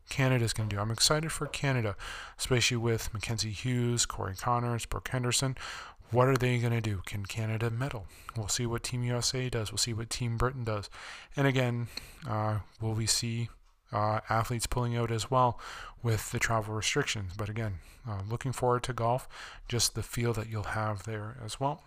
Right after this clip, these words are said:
Uh, number six, rowing. Why not? It's, it's, it's racing. You're, you're seeing the boats, you're seeing them go, and it's always exciting to see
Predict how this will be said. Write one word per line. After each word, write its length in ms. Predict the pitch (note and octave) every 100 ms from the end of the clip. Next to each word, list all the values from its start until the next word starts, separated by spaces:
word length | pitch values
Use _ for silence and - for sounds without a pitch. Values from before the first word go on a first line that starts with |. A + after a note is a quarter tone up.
| - - - - - - - -
Uh, 200 | A#2 A#2
number 200 | A#2 A2+
six, 360 | - D3 - -
rowing. 560 | A2 G#2 B2 D3+ F3 - -
Why 120 | G#2 A2+
not? 300 | G#2 - -
It's, 240 | A#2+ - - - - -
it's, 140 | - - -
it's 180 | C3+ C3
racing. 340 | A#2 A2 F2+
You're, 160 | A#2 A2+
you're 140 | - B2
seeing 320 | - C3+ C3+
the 60 | A#2+
boats, 340 | A#2 A2+ - - - - -
you're 80 |
seeing 260 | A2 B2 A#2+
them 160 | A#2+ A2+
go, 360 | A2 A2 G#2+
and 120 | A#2
it's 80 | G#2
always 200 | B2 A#2+
exciting 260 | B2 A#2 A2+
to 80 | G#2+
see 200 | A2